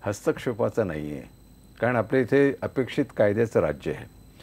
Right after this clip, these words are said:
पण कायद्याचं राज्य जेव्हा म्हणतो तर पहिला प्रश्न येतो की पोलिसांना तरी कायदा व्यवस्थित समजतो का,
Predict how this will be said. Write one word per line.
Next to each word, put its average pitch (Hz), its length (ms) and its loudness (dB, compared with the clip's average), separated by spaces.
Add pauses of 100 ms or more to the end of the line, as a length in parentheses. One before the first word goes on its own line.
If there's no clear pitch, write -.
(400)
पण 131 120 4
कायद्याचं 131 460 6
राज्य 143 320 8
जेव्हा 143 220 4
म्हणतो 113 400 0
तर 139 120 0
पहिला 120 460 4
प्रश्न 131 340 -2
येतो 120 280 -2
की 127 140 -4
पोलिसांना 127 600 0
तरी 139 200 0
कायदा 127 300 4
व्यवस्थित 127 340 -2
समजतो 113 420 -6
का, 110 140 -12